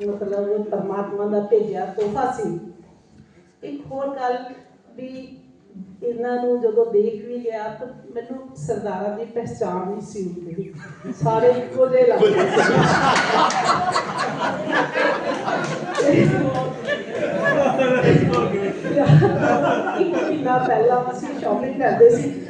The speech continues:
ਤੇ ਮੇਰੇ ਨਾਲ ਮੇਰੇ ਭੂਆ ਜੀ ਸੀ, ਮੈਂ ਕਿਹਾ, "ਏਦਾਂ ਦਾ ਮੁੰਡਾ, ਆਹੀ ਮੁੰਡਾ ਸੀਗਾ ਸ਼ਾਇਦ।" ਤੇ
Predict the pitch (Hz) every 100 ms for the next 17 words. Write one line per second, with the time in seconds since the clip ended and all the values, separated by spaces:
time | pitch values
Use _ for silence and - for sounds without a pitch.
0 | - - - 262 247 226 - - - 220
1 | 208 240 226 233 226 214 208 220 226 -
2 | 220 214 175 214 233 208 233 220 269 247
3 | - 208 190 208 208 202 208 202 - 214
4 | 208 247 240 214 208 190 165 175 - 160
5 | 160 - - - 294 - 302 - 302 339
6 | 339 294 294 285 - - - 180 - 170
7 | - 208 190 170 202 240 254 262 -